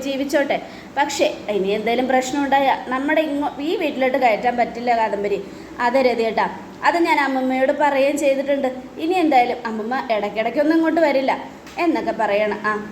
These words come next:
വന്നാലും സൂക്ഷിച്ചോണേ മോളെ. അറിയാലോ നിൻ്റെ അമ്മമ്മയുടെ അച്ഛൻ്റെ സ്വഭാവം.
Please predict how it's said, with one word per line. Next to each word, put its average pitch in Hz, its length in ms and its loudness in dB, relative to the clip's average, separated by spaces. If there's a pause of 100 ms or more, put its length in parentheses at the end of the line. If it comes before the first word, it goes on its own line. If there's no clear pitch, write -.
വന്നാലും 220 460 0 (140)
സൂക്ഷിച്ചോണേ 254 640 2
മോളെ. 214 200 2 (420)
അറിയാലോ 233 400 2 (240)
നിൻ്റെ 302 240 4
അമ്മമ്മയുടെ 247 460 2
അച്ഛൻ്റെ 247 340 -2
സ്വഭാവം. 226 440 2